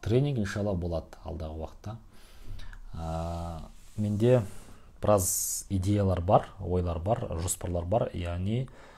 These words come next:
а, вип тренинг жасау. А, қырық, елу, алпыс, жүз адам жинамай, нақты бір он адам жинап, он адам, максимум он адам,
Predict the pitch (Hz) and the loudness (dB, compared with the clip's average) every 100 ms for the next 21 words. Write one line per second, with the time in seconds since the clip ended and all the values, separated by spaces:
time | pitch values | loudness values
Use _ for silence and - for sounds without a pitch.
0 | - - - - 90 87 87 87 87 85 | -20 -20 -20 -12 -6 -4 -2 -2 -4 -6
1 | 85 87 90 - 104 107 - - - - | -6 -6 -8 -4 -2 0 -2 -10 -14 -10
2 | - 98 92 85 - - 147 160 - - | -2 0 0 -2 -6 -2 -4 -4 -16 -20
3 | - - - - - - - - - - | -20 -20 -20 -20 -18 -16 -16 -18 -18 -20
4 | - - 90 87 87 - - 117 - 104 | -18 -10 -6 -4 -6 -6 -4 -4 0 2
5 | 104 95 101 - - - 101 98 90 87 | 4 2 2 -2 -6 -2 0 2 2 2
6 | 85 87 85 131 - - - - - - | 0 -2 -2 -4 -6 -14 -20 -20 -20 -20
7 | - - - - 92 107 - 92 82 90 | -18 -14 -12 -6 -2 -2 -2 -6 -4 -2
8 | 82 110 98 92 85 90 147 - - - | 2 4 4 2 -2 -4 -8 -10 -20 -10
9 | 92 101 98 80 - - - 110 - - | 0 2 2 0 -8 -16 0 2 2 0
10 | 87 85 101 90 104 | -2 2 2 2 0